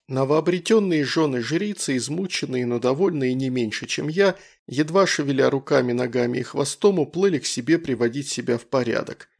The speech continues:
Но и отчитаться по-быстрому перед предками, что так, мол, и так, задание партии и правительства выполнено и перевыполнено.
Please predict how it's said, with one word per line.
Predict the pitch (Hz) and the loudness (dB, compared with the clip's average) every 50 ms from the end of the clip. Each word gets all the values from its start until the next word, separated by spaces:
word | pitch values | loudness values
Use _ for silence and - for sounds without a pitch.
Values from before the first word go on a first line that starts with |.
| _ - | _ -6
Но | 139 143 175 208 220 | -2 4 6 8 8
и | |
отчитаться | 214 202 208 - - - - - 170 170 - - | 8 6 6 2 -4 -2 0 0 0 0 -2 -6
по-быстрому | - - 147 143 123 139 147 160 151 - - 156 143 131 127 | -2 2 2 2 2 2 0 2 0 0 0 0 0 0 -2
перед | - - 135 135 123 - - | -4 -2 -2 -2 -2 -4 -6
предками, | 135 135 139 170 175 - - 147 131 123 117 | -4 0 0 0 -2 -2 -4 -4 -2 -2 -4
что | - - - 127 | -6 -6 -8 -8
так, | - - 196 190 - | -2 -2 -2 -2 0
мол, | 151 131 117 117 | -4 -2 -2 -2
и | 113 | -4
так, | - - 156 175 190 165 | -2 0 0 0 0 0
задание | 143 131 131 127 143 143 127 123 120 117 | 0 -2 0 2 2 0 2 2 -2 -2
партии | 117 - - 123 117 117 - - 127 | -2 0 0 0 0 0 -4 -8 -8
и | 120 | -6
правительства | - 139 135 131 117 113 107 - 113 107 - - 127 123 123 | -2 -2 -2 -2 -2 -4 -10 -10 -12 -12 -10 -4 -4 -2 -2
выполнено | 135 202 226 - - 185 180 175 175 165 160 165 | 0 0 -2 0 2 2 2 4 2 2 0 0
и | - - 190 | -2 -2 -6
перевыполнено. | 180 - - 147 139 131 117 113 117 110 110 - 113 110 113 117 131 127 120 120 | -6 -4 -4 -2 0 0 0 0 -2 -2 -2 -2 -4 -4 -4 -4 -6 -6 -6 -8